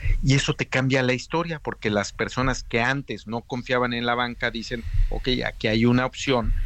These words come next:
que me permite justamente, eh, convertirme en un inversionista que me paguen dinero y no que sea al revés"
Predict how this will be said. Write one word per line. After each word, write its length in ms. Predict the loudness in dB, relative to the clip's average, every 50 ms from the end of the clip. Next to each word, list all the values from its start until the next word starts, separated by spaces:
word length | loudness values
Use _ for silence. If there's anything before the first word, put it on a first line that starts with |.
| -4 -6 -8 -10 -4
que 140 | -2 -2 0
me 160 | 0 0 -2
permite 640 | 0 0 0 0 2 2 2 2 2 2 -2 -6 -6
justamente, 920 | -4 -6 -6 -6 -4 -2 -2 -2 0 -2 -4 -4 -6 -4 -2 -2 -2 -2 -4 -8 -18 -20 -20 -20 -16
eh, 560 | -10 -4 -2 0 0 0 0 0 0 -2 -2 -4 -8 -18 -18 -18 -16 -10 -2
convertirme 840 | 0 2 2 4 4 4 4 2 0 -2 0 2 2 2 4 2 2
en 100 | 4 4
un 140 | 4 4
inversionista 800 | 4 2 2 2 2 0 0 -2 -2 -2 -2 -2 -2 -2 -4 -4
que 120 | -2 -4
me 160 | -4 -4 -4 -4
paguen 360 | -2 -2 -2 -2 -2 -4 -4
dinero 460 | -4 -4 -2 -2 0 0 -2 -2 -4 -8 -14 -8 -6 -6 -4 -4
y 80 | -4 0
no 180 | 0 0 0
que 100 | -2 -6
sea 260 | -8 -2 0 2 2 2
al 40 |
revés" 480 | 0 -4 -6 -8 -8 -10 -10 -10 -12 -18